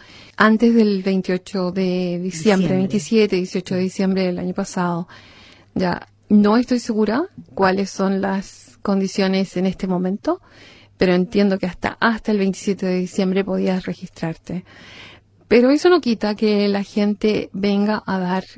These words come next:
Speaker 1: y opine ya
Speaker 2: Mm.
Speaker 1: en una, en una situación de pleno derecho de libre expresión.
Speaker 2: Exacto.
Speaker 1: Ya, porque lo que está pasando en Chile nos convoca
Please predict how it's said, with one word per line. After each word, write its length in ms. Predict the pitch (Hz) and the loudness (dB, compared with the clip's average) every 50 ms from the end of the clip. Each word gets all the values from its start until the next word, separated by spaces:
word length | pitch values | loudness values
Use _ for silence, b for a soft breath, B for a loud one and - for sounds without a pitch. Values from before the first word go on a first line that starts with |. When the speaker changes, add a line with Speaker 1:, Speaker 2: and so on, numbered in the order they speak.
| _ _ | _ _
Speaker 1:
y 200 | - 208 208 202 | -4 -2 0 2
opine 720 | 190 190 185 - 196 196 196 190 190 190 190 220 277 294 285 233 196 | 0 0 -2 -2 -2 0 0 0 0 0 0 0 -2 -2 -4 -6 -6
ya 300 | 196 175 185 175 185 190 | -2 -2 0 0 0 -2
Speaker 2:
Mm. 60 | - - | -4 -4
Speaker 1:
en 300 | - 196 190 185 185 185 | -4 -2 -2 0 0 0
una, 320 | 185 185 196 196 180 - | 0 0 0 0 -2 -2
en 200 | - - 185 190 | -4 -4 -4 -4
una 160 | 190 190 202 196 | -2 -2 -4 -4
situación 480 | - - 196 - 180 - 185 185 190 B B B B B B _ | -6 -6 -8 -8 -6 -4 -2 -2 -2 B B B B B B _
de 100 | 208 185 | 0 0
pleno 320 | 190 180 180 190 214 226 | 2 2 2 4 4 4
derecho 400 | 220 190 180 196 202 - - 214 | 4 4 2 0 -2 -2 0 0
de 80 | 208 190 | 0 2
libre 240 | 180 185 180 180 | 0 0 -2 -2
expresión. 720 | 185 - - - 165 - - 180 180 180 185 220 277 311 - - | -4 -6 -6 -10 -10 -8 -6 -4 -2 0 0 0 0 -2 -4 -12
Speaker 2:
Exacto. 540 | 156 - - - 117 - - - _ - - - | -18 -18 -16 -18 -18 -18 -18 -20 _ -20 -10 -8
Speaker 1:
Ya, 400 | 190 - 190 180 190 202 214 - - | -4 -2 -2 0 0 0 -2 -2 0
porque 440 | - 185 180 202 - - 196 185 196 | -2 -2 -2 -2 -2 0 2 2 4
lo 140 | 190 185 | 2 0
que 60 | 175 185 | -2 -2
está 160 | - - - | -6 -6 -2
pasando 340 | - 220 - 220 214 214 220 | -2 0 2 2 2 4 4
en 80 | 208 | 2
Chile 580 | 196 - 214 208 202 208 208 220 220 214 214 208 | 2 0 0 2 2 2 2 2 2 2 2 2
nos 220 | 202 202 196 170 - | 2 0 0 -2 -4
convoca 640 | _ - 180 180 180 202 226 214 - - 233 277 339 | _ -6 -4 0 2 2 2 2 0 -2 -4 -4 -6